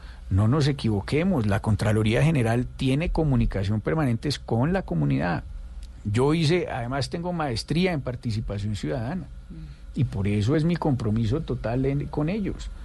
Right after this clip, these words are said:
Entonces, esto de la mano de la ciudadanía más la tecnología es que puede salir adelante.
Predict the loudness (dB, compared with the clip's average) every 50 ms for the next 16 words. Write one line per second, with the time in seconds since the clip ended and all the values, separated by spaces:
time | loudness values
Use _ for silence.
0 | -12 -12 -12 -12 -12 -12 -10 -4 0 2 2 2 4 4 4 4 4 2 2 0
1 | -4 -10 -16 -18 -10 -2 0 2 2 2 2 0 0 2 2 4 2 2 2 0
2 | 0 -2 -2 -2 -2 -2 -2 -2 -2 -2 -2 -2 -4 -4 -4 -6 -6 -4 -4 -2
3 | 0 2 2 4 4 4 4 2 2 0 -4 -8 -14 -18 -20 -20 -12 -6 -2 -2
4 | 0 0 -2 -2 -2 -2 0 0 0 0 0 -2 -4 -4 -4 -2 -2 -4 -6 -10
5 | -16 -20 -20 -20 -20 -20 -20 -14 -6 -2 -2 -2 0 0 -2 -2 -2 -2 -2 0
6 | 0 0 0 0 0 0 -2 0 0 2 2 4 4 4 4 4 4 4 2 2
7 | 0 0 -2